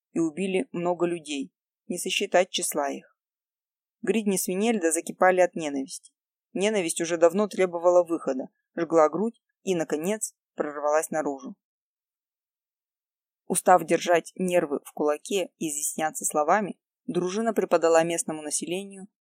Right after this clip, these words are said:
наглядный и кровавый урок. На улицах города появились охотники за головами. Огромные, как башни, силачи с угрожающе перекатывающимися буграми мышц, не ведавшие ни сочувствия, ни жалости, устроили жестокое избиение черни,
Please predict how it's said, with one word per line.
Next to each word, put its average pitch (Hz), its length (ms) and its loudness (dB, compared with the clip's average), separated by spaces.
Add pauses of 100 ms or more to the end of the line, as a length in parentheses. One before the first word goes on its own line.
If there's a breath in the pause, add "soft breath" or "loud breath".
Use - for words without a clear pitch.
наглядный 151 540 2
и - 160 -12
кровавый 147 540 2
урок. - 440 -2 (600)
На 170 140 0
улицах 185 440 2
города 202 460 0 (100)
появились 170 500 -2
охотники 160 500 -6
за 151 120 -2
головами. 147 560 -2 (640)
Огромные, 175 580 2
как 147 200 -4
башни, 170 300 2
силачи 156 560 -4 (200)
с - 100 -4
угрожающе 170 600 2
перекатывающимися 151 1080 -4
буграми 151 440 -2
мышц, 165 400 -8 (240)
не 175 160 -4
ведавшие 156 760 2
ни 196 160 -6
сочувствия, 190 760 -6
ни 151 120 -8
жалости, 160 580 -2 (320)
устроили 160 520 0
жестокое 190 520 -2
избиение 151 680 -10
черни, - 420 -6